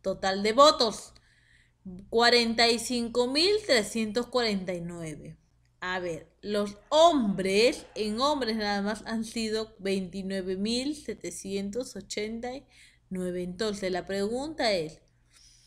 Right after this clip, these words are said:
¿cuántas mujeres votaron? A ver, si el total de votaciones, en el cuarenta y cinco mil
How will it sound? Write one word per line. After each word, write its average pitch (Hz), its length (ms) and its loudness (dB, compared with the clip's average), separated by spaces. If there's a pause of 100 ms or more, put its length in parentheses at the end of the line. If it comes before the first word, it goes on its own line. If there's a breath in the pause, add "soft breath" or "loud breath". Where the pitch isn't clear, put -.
(420 soft breath)
¿cuántas 247 1160 2
mujeres 202 760 0
votaron? 202 760 0 (1200)
A 247 140 2
ver, 202 240 -2
si - 440 0
el 262 160 4
total 294 260 0 (120)
de 415 80 -2
votaciones, 240 840 -2 (680 loud breath)
en 285 280 6
el 269 260 2
cuarenta 277 520 4
y 269 80 0
cinco 285 400 2
mil 381 140 -2